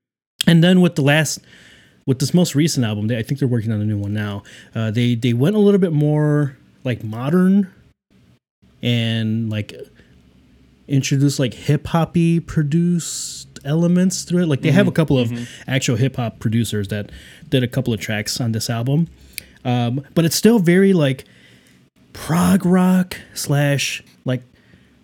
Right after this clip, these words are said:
Speaker 1: progressive metal elements, but also very, like, classical and, and, like, it's very, um, super tight musicianship.
Speaker 2: Yeah.
Speaker 1: It is, it, they are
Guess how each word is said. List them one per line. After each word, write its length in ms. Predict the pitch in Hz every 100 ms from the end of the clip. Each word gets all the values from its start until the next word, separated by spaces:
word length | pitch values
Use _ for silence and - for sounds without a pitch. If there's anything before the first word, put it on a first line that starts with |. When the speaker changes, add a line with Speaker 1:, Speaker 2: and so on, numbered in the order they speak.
| _ _
Speaker 1:
progressive 840 | - - 151 139 143 160 - 165
metal 920 | 143 139 156 185 185 185 180 180 180 151 -
elements, 580 | 165 175 180 175 180
but 140 | - 127
also 260 | 135 -
very, 300 | 127 135 135
like, 200 | 131 110
classical 1160 | - - 139 151 143 160 - 156 151 147 147 147
and, 260 | 123 110 113 - - - - -
and, 720 | 107 107 104 101 123 165 175
like, 300 | 120 120 - - _
it's 200 | - 135
very, 720 | 135 120 147 202 233 220 190 156
um, 420 | 135 120 123 135 _ _ - _ -
super 560 | - - 214 233 196
tight 340 | 143 - 139 127
musicianship. 800 | 120 117 113 113 101 - - - - -
Speaker 2:
Yeah. 140 | 135
Speaker 1:
It 80 | 120
is, 240 | 117 110 -
it, 160 | 117
they 140 | 127 139
are 180 | 123